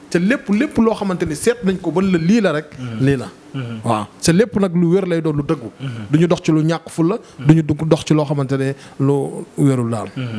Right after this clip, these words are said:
Speaker 1: Waaw.
Speaker 2: Ñu gis ni fan yi am na loo xamante ne daanaka sonal na ndaw ñu bari.
Speaker 1: Mhm.
Speaker 2: Muy wàllu cat.
Speaker 1: Mhm.
Speaker 2: Wàllu cat bëgg naa nga dil ma ci ay leeral.
Speaker 1: Mhm. Waaw, cat moom, ndaw mooy li may wax rek.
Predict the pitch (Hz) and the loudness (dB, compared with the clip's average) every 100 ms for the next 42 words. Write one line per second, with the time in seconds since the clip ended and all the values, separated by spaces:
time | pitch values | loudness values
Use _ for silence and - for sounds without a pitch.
0 | 104 113 101 - 151 180 165 156 156 139 | -4 -4 -6 -2 0 2 2 0 0 0
1 | 131 143 135 135 127 127 123 117 123 120 | -2 -2 0 0 -2 -2 -2 0 -2 -2
2 | 113 127 123 117 117 113 107 101 104 - | -4 -2 -2 -2 -2 -4 -2 -4 -4 -6
3 | - 127 107 123 123 117 117 113 113 110 | -8 -6 -6 -8 -4 -2 -2 0 0 -2
4 | 104 120 - - - - - 127 - 110 | -2 -2 -2 -8 -6 -4 -2 -6 -6 -12
5 | - - 113 113 110 110 104 110 110 107 | -14 -8 -4 -4 -4 -6 -4 -2 0 2
6 | 104 104 107 104 - 101 101 98 90 - | 2 0 0 -2 -4 -4 -2 -2 -4 -4
7 | 127 110 117 - - - - - - - | -6 -4 -8 -10 -20 -20 -20 -20 -20 -20
8 | - - 165 254 285 - 254 254 214 202 | -20 0 0 0 -6 0 0 2 2 2
9 | 269 - - - - - - - - 214 | -4 -16 -20 -16 -14 -10 -10 -8 -6 0
10 | 196 202 190 202 202 196 180 151 143 | 2 2 2 2 2 2 0 -2 -6